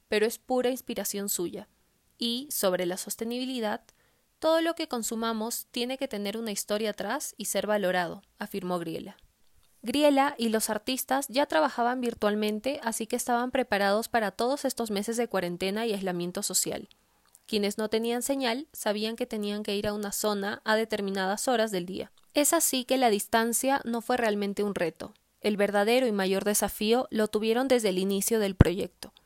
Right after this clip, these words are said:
cambiar mentalidad y hábitos de consumo. "Enseñarle a la gente que tiene que consumir local,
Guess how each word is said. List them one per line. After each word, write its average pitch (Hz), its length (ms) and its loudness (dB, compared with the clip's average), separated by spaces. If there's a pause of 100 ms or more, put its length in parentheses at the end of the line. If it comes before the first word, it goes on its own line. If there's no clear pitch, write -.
(280)
cambiar 226 360 6
mentalidad 233 640 4 (200)
y 214 140 2
hábitos 208 420 4
de 208 100 0
consumo. 175 520 -2 (500)
"Enseñarle 226 580 4
a 226 40 6
la 202 100 2
gente 208 400 0
que 202 140 0
tiene 208 260 0
que 277 140 -2
consumir 202 480 0
local, 202 500 0